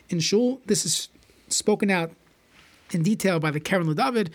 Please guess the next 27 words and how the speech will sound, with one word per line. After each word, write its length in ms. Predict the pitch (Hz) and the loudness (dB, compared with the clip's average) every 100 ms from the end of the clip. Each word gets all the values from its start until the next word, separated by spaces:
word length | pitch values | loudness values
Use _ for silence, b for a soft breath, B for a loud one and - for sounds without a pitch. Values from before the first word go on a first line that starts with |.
| B B B B | B B B B
the 100 | 170 | -2
Dayan, 400 | 170 175 170 160 | 2 0 -2 -4
the 80 | |
Satmar 320 | - 208 190 180 | -2 -2 -2 0
Dayan, 380 | 220 240 196 - - _ - _ - - - | 0 0 -6 -8 -20 _ -20 _ -20 -20 -14
fr-, 200 | - 220 | -10 -6
uh, 140 | 185 | -6
in 200 | 196 170 | -4 -4
pre-war 420 | 156 226 208 190 180 | 0 2 2 4 4
Europe. 400 | 254 262 - - B B B B | 4 4 2 -8 B B B B
So 120 | - | -4
he 60 | 175 | -2
talks 200 | 196 175 | -2 -2
about 120 | 185 | -2
Sudas 260 | 165 165 175 | 0 0 0
Mitzvah. 260 | 285 269 | 0 0
He 20 | |
says 200 | 185 202 | 0 0
even 160 | 196 175 | 0 -2
a 60 | 143 | -2
Tikkun 420 | 262 - 208 175 | -2 0 -2 -2
for 140 | 160 | -2
Yahrzeit, 400 | 160 247 - 196 | 0 0 0 2
all 100 | 247 | 2
these 140 | 247 160 | 2 0
things 220 | 226 185 | 0 2
are 240 | 165 156 | 0 -2